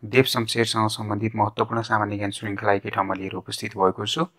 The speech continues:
यो भिडियो स्किप नगरी अन्तिमसम्म हेर्नुहोला। साथै तपाईँले लोकसेवा ज्ञान YouTube च्यानललाई सब्स्क्राइब गर्नुभएको छैन भने रेड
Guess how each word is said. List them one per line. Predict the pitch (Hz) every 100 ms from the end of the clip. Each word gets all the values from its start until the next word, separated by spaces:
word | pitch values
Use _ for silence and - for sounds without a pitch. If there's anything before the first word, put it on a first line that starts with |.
| _ - - - - 113
यो |
भिडियो | 101 104 104
स्किप | - 113 107
नगरी | 101 101
अन्तिमसम्म | 101 98 113 110 104 104
हेर्नुहोला। | 104 107 107 110 - _ - - -
साथै | 127 127 151
तपाईँले | 143 135 131 135
लोकसेवा | 120 113 113 117
ज्ञान | 110 110 107
YouTube | 107 113
च्यानललाई | - 107 104 104 113 113 -
सब्स्क्राइब | - - - - 123 120
गर्नुभएको | - 110 104 101
छैन | 104 110 101
भने | 101 110
रेड | 110